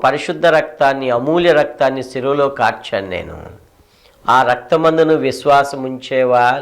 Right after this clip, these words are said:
లేదా?" ఇది ఒకటే అడుగుతాడు దేవుడు. "నువ్వు రక్షింపబడ్డావా లేదా?"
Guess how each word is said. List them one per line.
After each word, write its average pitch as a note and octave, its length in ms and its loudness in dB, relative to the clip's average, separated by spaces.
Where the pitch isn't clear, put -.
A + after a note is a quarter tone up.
లేదా?" G2+ 520 -6
ఇది A2+ 120 -4
ఒకటే A#2 300 -2
అడుగుతాడు F#2 420 -4
దేవుడు. - 340 -16
"నువ్వు D#3+ 180 6
రక్షింపబడ్డావా F#3+ 1120 4
లేదా?" D#3+ 640 2